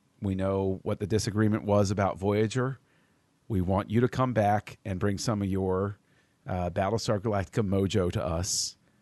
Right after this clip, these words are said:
and we can meld it together into this J J timeline,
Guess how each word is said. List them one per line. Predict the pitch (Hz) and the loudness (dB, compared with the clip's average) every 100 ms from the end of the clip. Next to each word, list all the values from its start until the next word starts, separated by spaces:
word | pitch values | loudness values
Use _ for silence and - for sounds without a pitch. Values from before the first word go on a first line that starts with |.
| _ _ _ | _ _ _
and | 101 92 | -2 0
we | 98 | 0
can | - 95 90 90 - | 0 -2 -2 -6 -4
meld | 98 104 110 | 2 4 4
it | 127 | 2
together | 113 101 98 113 117 123 - | 0 0 2 2 2 -2 -6
into | 104 92 110 | -6 0 2
this | 98 85 | 2 0
J | 95 101 | 2 2
J | 98 104 98 | 4 0 0
timeline, | 98 98 98 95 113 131 | -2 -2 0 0 0 -2